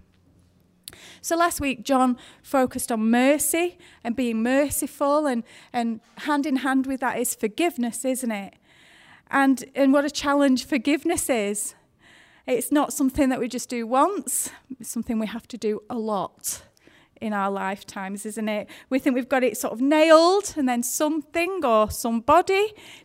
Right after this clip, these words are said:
crops up, and then we've got to start all this process of forgiveness again. Um, it,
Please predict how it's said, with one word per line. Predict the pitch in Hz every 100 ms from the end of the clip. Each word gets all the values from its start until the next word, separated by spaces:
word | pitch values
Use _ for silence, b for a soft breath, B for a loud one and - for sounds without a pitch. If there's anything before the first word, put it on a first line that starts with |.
| -
crops | - 254 - -
up, | 349 403 -
and | 285
then | 294
we've | 277
got | 269 -
to | -
start | - 277 254 -
all | 254
this | 247 254 -
process | - 285 277 294 285 269
of | 262
forgiveness | - 254 359 370 269 220 - - -
again. | 233 226 202 214 214 B B B B B B -
Um, | 262 254 240 - - _ -
it, | -